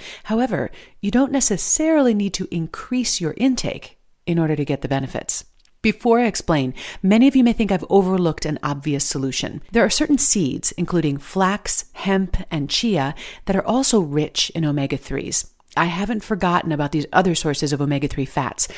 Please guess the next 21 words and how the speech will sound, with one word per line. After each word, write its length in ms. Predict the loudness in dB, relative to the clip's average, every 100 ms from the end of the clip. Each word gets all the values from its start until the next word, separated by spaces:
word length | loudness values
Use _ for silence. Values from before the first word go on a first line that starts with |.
| -6 0
but 100 | 4
the 80 |
kind 300 | 2 2 2
of 80 | 4
omega-three 560 | 6 6 4 2 2 0
found 260 | 2 2
in 120 | 2 2
these 180 | 2 2
seeds 520 | 2 2 2 0 -4 -2
isn't 320 | 0 2 0
as 100 | -2
potent 480 | -2 -2 0 -2 -4
as 160 | -4
the 80 | -2
form 380 | 0 2 2 0
found 320 | -2 -2 0
in 120 | -2
fish 320 | -4 -4 -2 -2
oil. 360 | -4 -6 -10 -16 _
You 80 | -2
see, 260 | 0 0